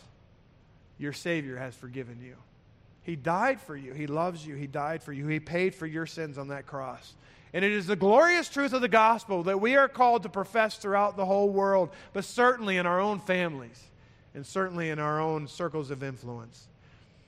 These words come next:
And then we also know, just like a mother,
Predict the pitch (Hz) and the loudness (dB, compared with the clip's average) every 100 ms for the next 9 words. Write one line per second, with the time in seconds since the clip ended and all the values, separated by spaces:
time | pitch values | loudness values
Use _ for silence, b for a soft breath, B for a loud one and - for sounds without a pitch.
0 | b b - 180 180 185 196 220 - 180 | b b -6 -2 2 4 6 4 2 -2
1 | 170 160 151 147 147 - - 175 185 165 | 0 2 2 0 -6 -16 -14 -8 -6 -4
2 | 160 156 139 123 | -2 -2 -2 -6